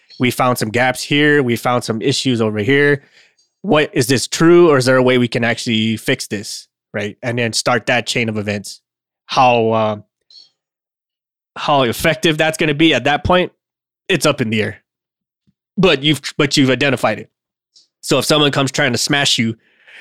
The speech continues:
for X, Y, and Z, like, "No, no, we've addressed this, we've talked about this, and we've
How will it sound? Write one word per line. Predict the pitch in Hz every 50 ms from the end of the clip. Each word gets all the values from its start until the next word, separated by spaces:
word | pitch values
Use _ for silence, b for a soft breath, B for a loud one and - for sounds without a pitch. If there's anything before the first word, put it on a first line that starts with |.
| B B B
for | - 135 123 120 117 113 110 110 107 113 - -
X, | 156 131 -
Y, | 143 135 131
and | 131 123 117
Z, | 127 156 143
like, | 123 107 101 104
"No, | 143 180
no, | 180 175 175 175 165 b b b b b b b
we've | 127 127 139 139 131 - - -
addressed | 143 127 - 165 180 - - -
this, | 123 127 127 - - - -
we've | 135 135 135
talked | - - 185 190 - -
about | 175 127 120 113 107
this, | 120 117 113 - - -
and | 127 131
we've | 147 147 131 -